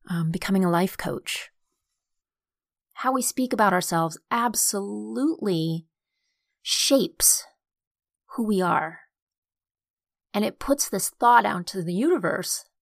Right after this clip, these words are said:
Then the universe responds back with, "You're absolutely right," because we are what we think we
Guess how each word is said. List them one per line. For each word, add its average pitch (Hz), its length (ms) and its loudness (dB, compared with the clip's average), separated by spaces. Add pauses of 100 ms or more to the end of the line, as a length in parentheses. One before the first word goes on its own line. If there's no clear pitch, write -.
(600)
Then 208 260 2
the 180 120 0
universe 208 580 0
responds 180 460 0
back 190 320 0
with, 170 240 -4 (340)
"You're 233 240 4
absolutely 190 720 -2
right," 196 420 -2 (640)
because 180 440 -6
we 208 340 -4
are 196 340 2
what 190 280 -2
we 180 240 -2
think 208 240 -6 (120)
we 190 280 -6